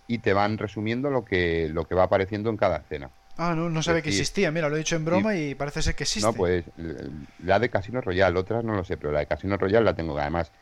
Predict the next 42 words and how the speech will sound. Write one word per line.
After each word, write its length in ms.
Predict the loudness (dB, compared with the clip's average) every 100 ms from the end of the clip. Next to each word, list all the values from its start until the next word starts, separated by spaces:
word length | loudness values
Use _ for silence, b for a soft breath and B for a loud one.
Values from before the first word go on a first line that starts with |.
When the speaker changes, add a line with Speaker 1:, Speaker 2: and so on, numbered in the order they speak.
| b b b
Speaker 1:
eh, 520 | 0 2 4 2 2
se 100 | 0
acerca 360 | 0 0 2 2
un 100 | 2
hombre, 300 | 2 0 -4
sube 260 | -2 2
hasta 300 | 4 4 6 6
la 140 | 6
sexta, 320 | 2 -6 -6
la 180 | -4 -4
sexta 220 | -4 0
Speaker 2:
Ah. 80 | 2
Speaker 1:
planta 300 | 4 4 4
de 60 | 2
un 80 | 0
edificio, 580 | -4 -8 -8 0 0 0 -6 -20 -20 _ _ -20 -18
Speaker 2:
Joder, 340 | -4 0 4
Speaker 1:
se 60 | 4
oyen 200 | 4 4
Speaker 2:
no. 60 |
Speaker 1:
los 80 | 2
pasos 480 | 4 2 2 -4 -6
y 40 |
tal, 180 | -4 -4
y 220 | -4 -8
está 260 | -10 0 2
muy 220 | 2 -2
bien. 260 | -2 -6 -6
Speaker 2:
No 140 | -4
lo 40 | -2
Speaker 1:
Dura 60 | -2
Speaker 2:
sabía, 260 | -2 0
Speaker 1:
lo 160 | 0 0
que 60 | 0
Speaker 2:
no, 60 |
Speaker 1:
dura 140 | 2 2
la 40 |
Speaker 2:
no. 60 | 2
Speaker 1:
película, 200 | -2 -4
está 160 | -4 -4
muy 120 | -2
bien. 180 | -4